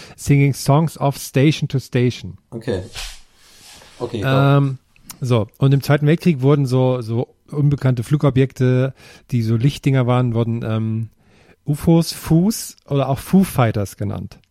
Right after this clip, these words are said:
Speaker 1: So. Andere Bezeichnung für, ähm, ufos ist auch Spheres. So, und dann haben wir den ersten, „And Cobain, can you hear the Spheres?“, kennst du die Foo Fighters? Und jetzt haben wir früher mit, äh, Nirvana, haben ja öfter, ähm,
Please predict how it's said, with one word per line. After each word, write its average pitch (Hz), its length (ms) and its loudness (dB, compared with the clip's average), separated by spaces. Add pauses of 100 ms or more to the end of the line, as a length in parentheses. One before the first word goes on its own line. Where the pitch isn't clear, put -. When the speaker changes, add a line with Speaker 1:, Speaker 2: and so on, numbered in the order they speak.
(340)
Speaker 1:
So. 98 300 -10 (460)
Andere 175 320 0
Bezeichnung 127 480 -2
für, 127 520 0
ähm, 113 600 0 (340)
ufos 127 480 2
ist - 100 -10
auch 127 120 -6
Spheres. - 760 -2 (540)
So, 107 220 -8
und 104 100 -4
dann 113 140 -2
haben 131 80 -2
wir 127 60 -2
den 120 100 -4
ersten, 131 360 -4
„And 120 240 -4 (280)
Cobain, 131 280 0
can 131 140 0
you 127 80 2
hear 131 160 4
the 123 80 0
Spheres?“, 139 560 -4
kennst 123 240 -6
du 117 60 -6
die 117 80 -4
Foo - 180 -2
Fighters? 113 340 -6 (380)
Und 123 80 -4
jetzt 131 180 -2
haben 139 200 0
wir 127 120 0
früher 147 280 2
mit, 131 240 -2
äh, 117 280 2
Nirvana, 120 640 2
haben 143 140 4
ja 139 80 2
öfter, - 400 -4
ähm, 127 240 -6